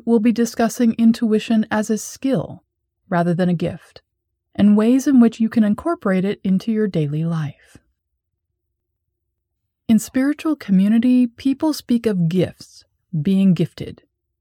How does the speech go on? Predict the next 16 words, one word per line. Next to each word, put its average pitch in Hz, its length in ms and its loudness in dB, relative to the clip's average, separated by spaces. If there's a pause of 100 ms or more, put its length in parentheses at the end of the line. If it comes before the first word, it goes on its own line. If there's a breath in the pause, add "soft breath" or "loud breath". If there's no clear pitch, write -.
(200)
wanting 226 460 4
to 233 120 2
know 220 180 6
what 208 200 0
their 165 100 0
gifts 185 340 -6
are, 226 320 0
and 185 320 0
so - 260 -6
on. - 220 -20 (680)
The 190 100 -4
term 320 500 0 (160)
is 247 180 -2
misleading 202 840 0 (220)
and 196 140 0
causes 196 340 -2